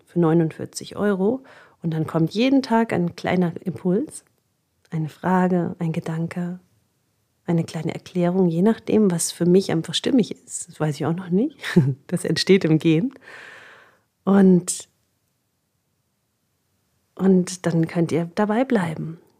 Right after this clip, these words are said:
und mal gucken, was das mit eurem System macht, mit eurem Energiesystem, mit euren Gedanken, mit eurem Alltag,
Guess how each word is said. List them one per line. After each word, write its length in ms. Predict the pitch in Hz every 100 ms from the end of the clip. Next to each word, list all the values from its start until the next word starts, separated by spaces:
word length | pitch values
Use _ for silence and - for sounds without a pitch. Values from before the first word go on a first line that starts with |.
| _
und 80 | 156
mal 160 | 180 170
gucken, 360 | - - 208
was 160 | 175 -
das 160 | 175
mit 160 | 196 185
eurem 260 | 180 180 180
System 420 | 175 - 170 180
macht, 300 | 220 - -
mit 100 | -
eurem 180 | 160 156
Energiesystem, 800 | 165 165 190 214 185 - 170
mit 140 | 165 -
euren 260 | 165 165
Gedanken, 520 | 170 170 196 254 240 180
mit 140 | 175
eurem 260 | 165 165 -
Alltag, 760 | 180 226 262 - 143 156 -